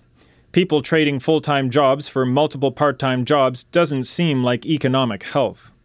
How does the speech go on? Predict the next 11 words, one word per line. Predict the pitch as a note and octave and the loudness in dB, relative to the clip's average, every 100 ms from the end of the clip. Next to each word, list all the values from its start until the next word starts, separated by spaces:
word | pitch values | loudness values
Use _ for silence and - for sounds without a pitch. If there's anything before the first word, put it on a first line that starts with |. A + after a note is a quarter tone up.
| _ _ _ _ _ - | _ _ _ _ _ -2
Today | E3 F#3+ G#3+ | 0 2 2
is | F3 C3 | 2 0
the | C3 | -2
day | A#2 C3 D3 | 0 2 2
to | D3+ | 0
talk | C3 F3 F3+ | 2 0 2
about | D#3 D#3 | 0 0
the | C3+ | -2
gross | A2+ D3 F#3 | 0 2 2
domestic | - C#3 C3 D3 - D3 | 0 0 0 -2 -2 -4
product, | - C#3 B2+ F#2+ - | 0 2 2 -2 -14